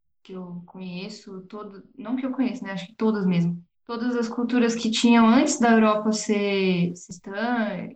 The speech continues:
antes de, do Império Romano e tal, todas tinham a ligação com o sagrado através da natureza. Então,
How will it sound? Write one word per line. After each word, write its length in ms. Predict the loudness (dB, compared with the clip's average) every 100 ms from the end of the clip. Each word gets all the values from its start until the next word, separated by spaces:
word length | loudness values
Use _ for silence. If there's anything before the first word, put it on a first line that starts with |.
| _
antes 280 | -6 -4 -4
de, 380 | -4 -4 -2 -2
do 80 | -2
Império 320 | 0 2 4
Romano 340 | 4 4 2
e 100 | 2
tal, 340 | 2 2 2 0 -6 _ _ _
todas 440 | 0 4 4 2 -2
tinham 300 | 2 4 4
a 60 |
ligação 560 | 6 6 4 2 2 4
com 140 | 6
o 60 | 6
sagrado 680 | 4 0 2 2 2 0 0
através 880 | -2 -2 -2 -4 -2 -2 -2 -6 -12
da 160 | -2 2
natureza. 680 | 2 2 -4 -2 -2 -4 -8 _
Então, 560 | -20 -14 -8 -8 -6